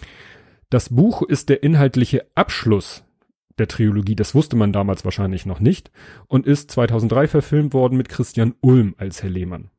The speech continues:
Muss ich sagen, ich hab weder das Buch gelesen, noch den Film geguckt. So. Was ich gesehen hab, ist, äh, die Verfilmung des Buches Neue Wahr Süd.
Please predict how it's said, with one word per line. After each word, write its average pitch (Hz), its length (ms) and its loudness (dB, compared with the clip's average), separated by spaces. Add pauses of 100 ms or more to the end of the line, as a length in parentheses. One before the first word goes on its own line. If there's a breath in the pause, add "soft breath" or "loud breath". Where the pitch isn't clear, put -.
Muss 104 220 -6
ich 101 100 -2
sagen, 120 300 0
ich - 140 -6
hab - 160 -2 (260)
weder 101 200 -2
das 87 140 -10
Buch 127 200 -2
gelesen, 110 640 2
noch 95 260 -6
den - 140 -12
Film 87 240 -10
geguckt. - 380 -18 (280)
So. - 200 -8 (600 loud breath)
Was 127 220 2
ich 196 160 0
gesehen 107 380 0
hab, 165 200 -2 (200)
ist, - 400 -4
äh, 117 580 0
die 107 300 -8
Verfilmung 131 440 0
des 123 140 -4
Buches 131 440 -2
Neue 117 420 2
Wahr 113 260 2
Süd. 107 440 0